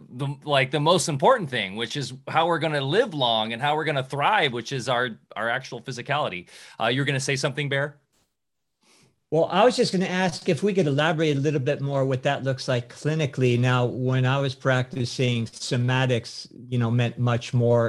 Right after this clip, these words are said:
Speaker 2: and it would lead me into all sorts of tools, everything from meridian therapy to, you know, internal processes, emotional releases, even chemistry and,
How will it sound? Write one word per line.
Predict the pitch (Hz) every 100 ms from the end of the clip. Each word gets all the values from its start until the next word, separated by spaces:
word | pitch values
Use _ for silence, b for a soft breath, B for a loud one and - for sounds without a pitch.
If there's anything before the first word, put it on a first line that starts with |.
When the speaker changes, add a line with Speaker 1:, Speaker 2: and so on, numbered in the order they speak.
| -
Speaker 2:
and | 113
it | 113 117
would | 117 104
lead | 117 120 113
me | 113
into | 113 110
all | 113 113
sorts | - 117 -
of | 104
tools, | - 113 107 107
everything | 117 110 113
from | 117 117
meridian | 113 117 117 120 117
therapy | - 110 113 - 113 113
to, | 113 110 B B B B B
you | 123 120
know, | 117 123
internal | 123 120 120 131 127
processes, | 120 - 127 120 120 - - 120 113 -
emotional | 117 117 117 - 117
releases, | 110 113 117 104 - 113 98 123
even | 120 117
chemistry | 110 120 117 123 - 117 110 110 110
and, | 107